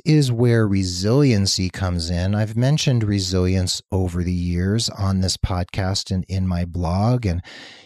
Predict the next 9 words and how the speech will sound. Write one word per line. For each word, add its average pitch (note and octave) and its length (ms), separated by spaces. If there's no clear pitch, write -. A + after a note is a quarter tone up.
in G#2 280
the F#2 220
conversations G2 840
I F#2+ 80
have F2+ 320
with F#2 200
nurses F#2 460
every F#2+ 340
day. D#2 420